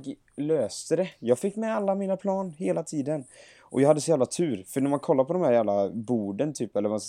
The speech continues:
säga, board, eh, tavlorna. Där alla, eh, departures och sånt står, står, eh, liksom uppradade. Så kollar jag. Så fanns det typ alltid ett plan till som skulle till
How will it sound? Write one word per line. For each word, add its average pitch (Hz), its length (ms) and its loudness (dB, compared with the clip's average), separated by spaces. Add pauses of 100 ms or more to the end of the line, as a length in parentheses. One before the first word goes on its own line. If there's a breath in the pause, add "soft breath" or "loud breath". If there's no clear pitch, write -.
(100)
säga, 101 100 2
board, 98 520 -2
eh, 95 440 -2
tavlorna. 110 500 -2 (720 soft breath)
Där 113 200 4
alla, 98 580 0
eh, 87 160 -6
departures 101 800 -4
och 104 60 -8
sånt 98 200 -8
står, 92 460 -4 (320)
står, 104 360 0
eh, 95 640 -2
liksom 101 380 -6
uppradade. 98 640 -2 (680 loud breath)
Så - 160 -4
kollar 131 280 0
jag. 117 140 0 (160)
Så - 160 -16
fanns 160 200 -4
det 151 60 -6
typ 147 200 -4
alltid 135 580 -2
ett - 420 0
plan 95 440 0 (100)
till 156 420 0
som 135 200 -6
skulle 120 240 -2
till 107 120 -10